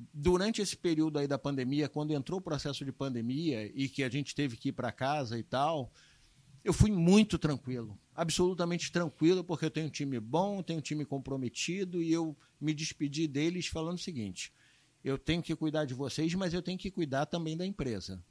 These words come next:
Então as coisas precisam funcionar mesmo em casa, porque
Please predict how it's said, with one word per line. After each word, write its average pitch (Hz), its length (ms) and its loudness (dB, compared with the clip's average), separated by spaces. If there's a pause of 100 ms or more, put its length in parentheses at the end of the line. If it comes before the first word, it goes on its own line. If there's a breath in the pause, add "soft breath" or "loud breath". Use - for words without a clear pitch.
(300)
Então 147 280 -2
as 156 120 -2
coisas 151 380 2
precisam 160 520 -2
funcionar 156 540 -2
mesmo 160 280 0
em 202 60 -6
casa, 123 500 -6 (400 soft breath)
porque 143 500 0